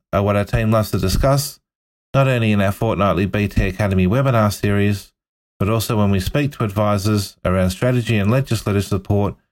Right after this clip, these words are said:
when formulating advice for their clients. Don't forget, you can watch all of our previous B T Academy episodes, plus register for upcoming live sessions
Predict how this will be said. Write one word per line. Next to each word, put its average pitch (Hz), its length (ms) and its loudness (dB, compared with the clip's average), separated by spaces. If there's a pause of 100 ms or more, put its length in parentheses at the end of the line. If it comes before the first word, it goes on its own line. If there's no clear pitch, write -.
(220)
when 101 140 -2
formulating 98 580 0
advice 92 360 0
for 101 120 -4
their 92 140 0 (100)
clients. 87 560 -2
Don't 101 160 0
forget, 131 400 -2 (320)
you - 100 0
can 98 160 2
watch 98 220 -2
all 143 180 2
of 127 80 2
our 104 140 0
previous 113 480 0
B 147 200 0
T 113 200 -2
Academy 120 420 0
episodes, 104 680 -4 (360)
plus 92 220 -2
register 117 480 -2
for - 120 -6
upcoming 107 520 -2
live 131 260 2
sessions 104 680 -2